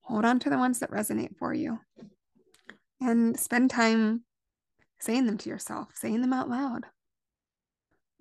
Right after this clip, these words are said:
If you don't believe them, work on believing them. Whatever is going to be helpful for you in your journey. Okay, another way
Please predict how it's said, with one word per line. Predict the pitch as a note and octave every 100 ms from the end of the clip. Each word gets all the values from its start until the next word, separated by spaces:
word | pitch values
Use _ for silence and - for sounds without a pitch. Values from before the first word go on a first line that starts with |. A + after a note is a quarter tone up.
| - -
If | A3
you | A3+
don't | G#3 F#3+
believe | B3 B3+ B3+
them, | C#4 A#3
work | G#3+ B3 C#4
on | A3
believing | - - - A#3+
them. | - B3 - _ _ _ _ _ - - _ _ _ _ _
Whatever | A3 - G3 G#3+
is | A3
going | A3+
to | A3
be |
helpful | A3 F#3+ - G#3
for | F#3
you | F3 G3+ - -
in | A3+
your | G#3 -
journey. | - - B3 A3+ _ _ _ _ _ _ _ _ _ _ _ _ _ _ _ _ _ _ _ _
Okay, | - G#3 A#3 - -
another | G#3 G3 F#3+ G#3+ A#3+ C4+ C#4+ _ _ -
way | G3+ G3 G3 A#3 D4